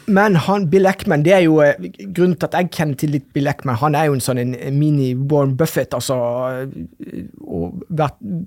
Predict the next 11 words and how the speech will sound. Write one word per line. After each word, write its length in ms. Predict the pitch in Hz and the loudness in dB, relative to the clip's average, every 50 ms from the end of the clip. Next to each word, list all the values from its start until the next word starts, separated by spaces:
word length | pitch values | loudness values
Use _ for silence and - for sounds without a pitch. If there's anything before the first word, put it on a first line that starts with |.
| - _ - - - | -12 _ -20 -12 -8
ja, 180 | - 156 131 120 - _ _ - | -6 -4 -4 -6 -8 _ _ -18
vært 480 | - - - 220 - 156 - - - - - | -16 -14 -10 -6 -6 -6 -6 -6 -10 -10 -6
en 360 | 170 170 170 170 - 190 180 | -6 -6 -4 -4 -2 0 0
av 220 | 175 160 147 147 - _ _ | 0 0 -2 -4 -8 _ _
verdens 360 | - 160 160 156 156 147 - - | -4 -2 -2 -2 -2 -4 -6 -8
mest 260 | 147 - - - - | -8 -8 -8 -12 -10
kjente 420 | - - 143 143 143 - - 165 147 | -8 -6 -4 -4 -6 -4 -4 -4 -2
investorer, 460 | 135 127 - - - 135 143 156 165 - _ _ - | -2 -4 -4 -6 -4 -4 -2 -4 -4 -6 _ _ -4
value 280 | 151 135 127 135 135 135 | -2 -2 0 0 0 -2
in-, 160 | 131 131 - _ _ - | -2 -4 -6 _ _ -10
investorer. 460 | 160 143 135 127 - - 151 156 170 | -6 -6 -4 -4 -4 -4 -4 -4 -4